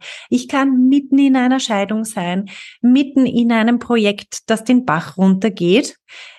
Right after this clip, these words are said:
Ich kann vier Kinder haben und finanzielle Probleme und, und, und, und, und. Und ich kann trotzdem Leichtigkeit empfinden.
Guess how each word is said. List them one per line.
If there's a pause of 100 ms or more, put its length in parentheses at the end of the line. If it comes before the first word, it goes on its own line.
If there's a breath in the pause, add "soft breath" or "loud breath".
Ich
kann
vier
Kinder
haben (140)
und
finanzielle
Probleme
und,
und,
und,
und,
und. (1000)
Und
ich
kann
trotzdem
Leichtigkeit
empfinden.